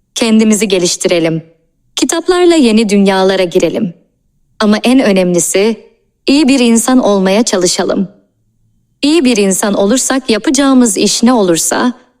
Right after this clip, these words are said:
olsun o işe de iyilik katabiliriz. Büyüklerimize de seslenmek istiyorum. Bizi fark edip yönlendirdiğinizde hayatımıza çok fazla güzellik katabiliriz. Programımıza katıldığın için çok teşekkür ederim Emre.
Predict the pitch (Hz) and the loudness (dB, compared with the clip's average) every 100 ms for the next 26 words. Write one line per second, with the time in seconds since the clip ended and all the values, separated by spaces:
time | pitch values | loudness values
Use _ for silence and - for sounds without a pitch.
0 | _ - 311 330 311 262 233 233 262 220 | _ -2 0 0 0 0 0 -2 -2 -2
1 | 220 226 226 - - 302 311 320 - 208 | 0 0 -2 -6 -2 0 2 -2 -4 -4
2 | 202 180 170 160 175 - - _ _ _ | -2 0 0 -2 -4 -6 -10 _ _ _
3 | _ - 277 277 294 277 277 311 233 196 | _ -2 0 0 0 2 2 0 0 -2
4 | - 170 170 165 - - 170 170 175 170 | -2 -2 -4 -4 -6 -2 -2 -2 -2 -6
5 | _ _ _ 254 262 277 285 320 254 214 | _ _ _ -2 0 0 -2 0 -2 0
6 | 208 202 202 208 208 208 208 202 240 240 | 0 0 0 0 0 0 0 0 -2 -2
7 | 214 226 254 247 277 349 - 220 202 190 | -2 0 0 0 -2 -4 -4 -4 -2 -2
8 | 190 175 165 - 185 175 170 175 170 - | -2 -2 -4 -4 -2 -2 -2 -2 -2 -6
9 | - _ _ _ _ 262 254 262 262 262 | -10 _ _ _ _ -4 -2 2 2 2
10 | 294 262 226 233 254 262 196 202 214 254 | 0 -2 -2 -2 0 0 0 -4 -4 -6
11 | - 254 - 202 196 202 190 175 170 165 | -6 -8 -4 -4 -4 -2 -2 -2 -2 -2
12 | 165 175 | -2 -4